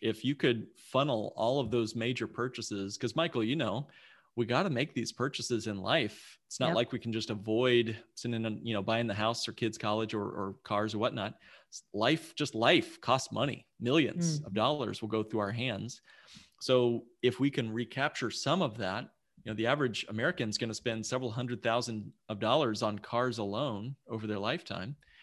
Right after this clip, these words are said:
Speaker 1: What if you could just funnel that through your own banking system?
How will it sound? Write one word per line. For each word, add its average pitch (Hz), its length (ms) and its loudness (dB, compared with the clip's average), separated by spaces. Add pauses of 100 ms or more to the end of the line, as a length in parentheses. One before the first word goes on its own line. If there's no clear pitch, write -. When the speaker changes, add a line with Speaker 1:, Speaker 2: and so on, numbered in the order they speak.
(160)
Speaker 1:
What 175 160 -4
if 196 120 -4
you 185 60 -6
could 143 120 -6
just 156 200 -2
funnel 151 360 0
that 151 260 0
through 139 120 -2
your 127 160 0
own 131 140 -2
banking 120 400 -4
system? 113 600 -4